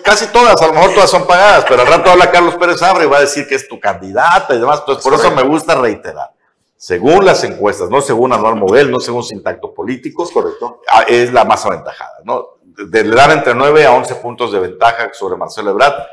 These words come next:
Speaker 1: No son muchos, pero tampoco son pocos. Y así estuvo la llegada de Claudia Sheinbaum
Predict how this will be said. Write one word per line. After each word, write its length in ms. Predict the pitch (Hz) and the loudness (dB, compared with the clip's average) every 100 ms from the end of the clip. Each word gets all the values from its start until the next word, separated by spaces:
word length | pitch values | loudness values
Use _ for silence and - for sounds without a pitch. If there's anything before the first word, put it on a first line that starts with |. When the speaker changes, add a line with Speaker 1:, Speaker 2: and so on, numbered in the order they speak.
| - | -20
Speaker 1:
No 140 | 85 90 | -12 -10
son 260 | - 120 | -6 -6
muchos, 320 | 147 170 170 | -6 -8 -8
pero 160 | 151 87 | -8 -10
tampoco 360 | 82 78 90 101 | -10 -14 -16 -14
son 180 | 104 95 | -14 -6
pocos. 300 | 160 190 - - - | -4 -4 -6 -18 -10
Y 60 | 92 | -8
así 240 | 87 151 | -8 -10
estuvo 340 | 147 - 220 | -14 -10 -6
la 120 | 175 113 | -4 -4
llegada 360 | 95 101 135 | -6 -8 -8
de 100 | 104 | -10
Claudia 300 | 92 117 127 | -4 -2 -2
Sheinbaum 480 | - 120 139 139 151 | -4 -4 -4 -2 -4